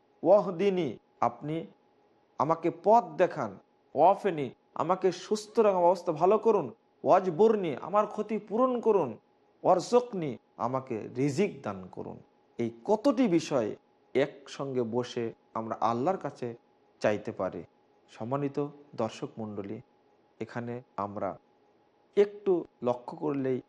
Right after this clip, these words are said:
দেখতে পাই, সেজদায় গিয়ে অধিকাংশ মানুষই তাড়াহুড়া করে, সেজদা থেকে উঠে এই দোয়াটি পড়ে না। রাসূলের এই সুন্নাতটি উঠে গেছে।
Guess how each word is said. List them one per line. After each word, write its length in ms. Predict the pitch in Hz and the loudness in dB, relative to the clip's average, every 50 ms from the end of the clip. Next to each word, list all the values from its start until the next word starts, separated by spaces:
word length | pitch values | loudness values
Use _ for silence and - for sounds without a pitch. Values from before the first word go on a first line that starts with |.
| _ _ _ _ _ - | _ _ _ _ _ -8
দেখতে 320 | 101 117 107 - - - 120 | -8 -8 -8 -8 -10 -10 -8
পাই, 260 | - 117 98 90 92 - _ _ _ _ _ _ _ _ _ | -4 -2 -2 -4 -4 -8 _ _ _ _ _ _ _ _ _
সেজদায় 560 | - - - 135 131 120 117 123 135 127 127 | -20 -12 -6 -6 -6 -6 -2 0 0 2 0
গিয়ে 360 | 110 110 113 117 117 113 110 - _ _ _ _ _ _ _ - | 0 -4 -4 -4 -4 -4 -4 -6 _ _ _ _ _ _ _ 2
অধিকাংশ 640 | 170 180 175 254 240 254 262 247 240 233 220 - 196 | 2 4 4 2 2 2 0 0 0 -2 -4 -6 -6
মানুষই 680 | 151 127 113 110 117 135 143 143 - 160 160 160 160 - _ _ _ _ _ _ _ _ _ - | -4 -4 -2 -2 -2 -4 -4 -4 -2 -2 -2 -2 -2 -6 _ _ _ _ _ _ _ _ _ 0
তাড়াহুড়া 460 | 110 107 120 127 139 156 160 160 156 | 2 4 4 4 2 2 2 2 2
করে, 300 | 160 175 170 180 180 185 - _ _ _ _ | 2 0 0 0 -2 -4 -6 _ _ _ _
সেজদা 400 | - - - 190 190 175 208 247 | -6 0 2 2 2 4 2 0
থেকে 280 | 240 240 233 190 196 185 | 0 0 -2 -2 0 0
উঠে 420 | 156 156 160 160 - - 143 120 - - | 2 2 0 0 0 -2 -4 -4 -4 -4
এই 140 | - 165 175 | -4 -2 -2
দোয়াটি 400 | 139 117 131 127 117 110 - 110 113 - | -4 -4 -4 -6 -4 -4 -6 -10 -10 -10
পড়ে 220 | - 101 101 98 | -10 -8 -8 -8
না। 140 | 90 90 - - _ _ _ _ _ - | -10 -12 -14 -18 _ _ _ _ _ -8
রাসূলের 440 | - 117 - - 190 185 185 185 180 - - _ _ _ _ _ _ _ - | -6 -6 -2 0 2 4 4 4 4 2 -6 _ _ _ _ _ _ _ 4
এই 100 | 170 180 | 4 4
সুন্নাতটি 640 | 175 - - 202 196 196 196 196 196 - - - 196 | 4 0 -4 -4 -4 -2 -2 -4 -4 -4 -4 -2 -2
উঠে 340 | 165 196 208 208 220 226 196 | 0 0 0 2 2 4 4
গেছে। 340 | 202 190 - 127 104 - | 4 2 0 -2 -4 -4